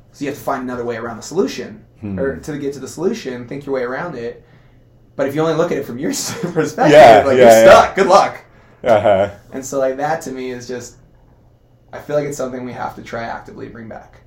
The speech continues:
Speaker 2: Yeah, for sure.
Speaker 1: Of, like, I wanna hear your opinion. Whether I
Speaker 2: Right,
Speaker 1: agree with
Speaker 2: right,
Speaker 1: it or
Speaker 2: right.
Speaker 1: not, I wanna know because I wanna understand why you have this opinion.
Speaker 2: Yeah,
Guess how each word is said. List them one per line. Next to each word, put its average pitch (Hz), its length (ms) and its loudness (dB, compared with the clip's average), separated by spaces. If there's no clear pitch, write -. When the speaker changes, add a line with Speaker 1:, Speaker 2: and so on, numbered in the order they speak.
Speaker 2:
Yeah, 80 420 -6
for 92 180 -14
sure. 87 240 -12
Speaker 1:
Of, 110 100 -12
like, 107 160 -12
I 131 120 -8
wanna 156 260 -4
hear 131 160 -4
your 120 220 -6
opinion. 110 420 -14
Whether 120 160 4
I 151 100 12
Speaker 2:
Right, 90 60 6
Speaker 1:
agree - 100 -2
with 117 80 2
Speaker 2:
right, 117 120 8
Speaker 1:
it - 20 6
or 110 40 2
Speaker 2:
right. 113 120 8
Speaker 1:
not, - 140 0
I 151 80 -4
wanna 147 340 -6
know 147 260 -8
because 135 300 -10
I 139 80 -6
wanna 147 320 -8
understand 143 340 -10
why 131 140 -4
you 127 120 -8
have - 280 -10
this - 160 -18
opinion. 95 320 -20
Speaker 2:
Yeah, 98 460 4